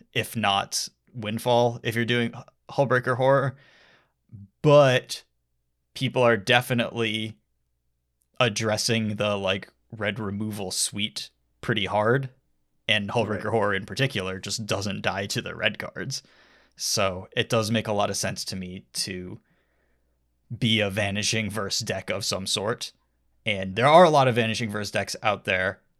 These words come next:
Speaker 1: and that has made the multicolored threats that much better. I had somebody cast Galazeth Prismari against me in a
Speaker 2: <laughs>
Speaker 1: match today,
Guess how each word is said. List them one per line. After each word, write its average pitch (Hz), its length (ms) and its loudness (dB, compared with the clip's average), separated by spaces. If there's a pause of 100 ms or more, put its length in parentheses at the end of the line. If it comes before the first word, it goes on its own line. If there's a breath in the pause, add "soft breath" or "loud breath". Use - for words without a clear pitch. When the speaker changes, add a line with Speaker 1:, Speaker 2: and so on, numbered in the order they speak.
(200)
Speaker 1:
and 101 600 2
that 107 220 4
has 117 200 0
made 101 500 -2
the 120 120 -2
multicolored 101 600 -4
threats 113 260 0
that 104 140 0
much 107 160 -6
better. 110 180 4
I 151 60 8
had 160 100 4
somebody 180 200 2
cast 160 320 0
Galazeth 113 480 0
Prismari 107 540 0
against 139 320 0
me 165 280 -2 (220)
in 143 100 2
a 143 180 0
Speaker 2:
<laughs> 131 60 -4
Speaker 1:
match 143 260 6
today, 170 320 4